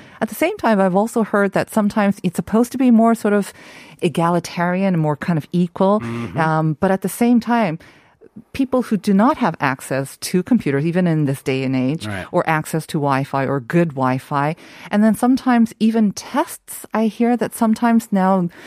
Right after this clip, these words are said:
Speaker 1: a lot of schools and maybe even universities, they're n-, kind of doing away with tests because of this sort of, eh, changing landscape. And so these private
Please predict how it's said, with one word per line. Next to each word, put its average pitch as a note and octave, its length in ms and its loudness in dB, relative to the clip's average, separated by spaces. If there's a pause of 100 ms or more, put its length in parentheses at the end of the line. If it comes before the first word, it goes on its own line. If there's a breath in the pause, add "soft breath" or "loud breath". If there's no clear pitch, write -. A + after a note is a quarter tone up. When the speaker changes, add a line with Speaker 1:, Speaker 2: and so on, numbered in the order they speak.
(120 loud breath)
Speaker 1:
a F3 80 2
lot F#3 160 4
of F#3+ 100 0
schools G3 340 -2
and F#3+ 80 2
maybe F3+ 220 2
even F3 240 0
universities, E3+ 640 -2
they're E3 160 0
n-, D#3+ 240 0 (160)
kind F#3 120 -2
of E3 180 -4
doing F3+ 340 4
away C#3+ 320 0
with B3+ 240 2
tests B3 240 -6
because F3 400 -2
of G3 80 -2
this F#3 220 -4 (340 loud breath)
sort F#3 160 0
of, - 140 -10 (420 loud breath)
eh, - 80 -4 (240)
changing F#3+ 560 2
landscape. F3 560 2
And E3 160 0
so F#3 160 0
these E3+ 320 -2
private C#4+ 720 -2